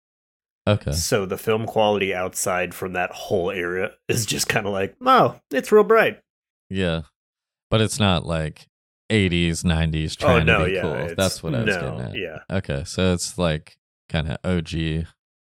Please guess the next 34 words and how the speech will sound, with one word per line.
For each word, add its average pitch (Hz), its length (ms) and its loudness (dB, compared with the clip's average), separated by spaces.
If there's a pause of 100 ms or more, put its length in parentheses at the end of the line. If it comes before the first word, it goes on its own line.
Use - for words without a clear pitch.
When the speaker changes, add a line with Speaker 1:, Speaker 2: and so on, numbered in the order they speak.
(280)
Speaker 2:
Yeah, 117 380 2
like, 110 300 -4
they, 120 220 2
they 123 260 2
have 113 240 2
a 101 40 -4
giant 101 880 -4
ant 98 340 -6
puppet 101 360 -2
Speaker 1:
<laughs> 123 300 0
Speaker 2:
that 98 240 -4
just, - 260 -8
they 95 120 -6
make 95 220 -6
a 90 200 -6 (100)
one 95 640 -4
cicada 98 580 -4
noise 101 400 -6
for 101 300 0
it 107 160 0
that - 120 -8
they've 95 160 -4
kind 98 320 -6
of 92 80 -10
fucked - 300 -6
with 101 140 -8
a 107 40 -8
little 101 220 -6
bit 101 220 -4
when 95 140 -10
it's 95 140 -14
walking. 95 460 -12 (460)
Speaker 1:
Yeah. 90 380 2 (140)
Speaker 2:
But, 92 460 -2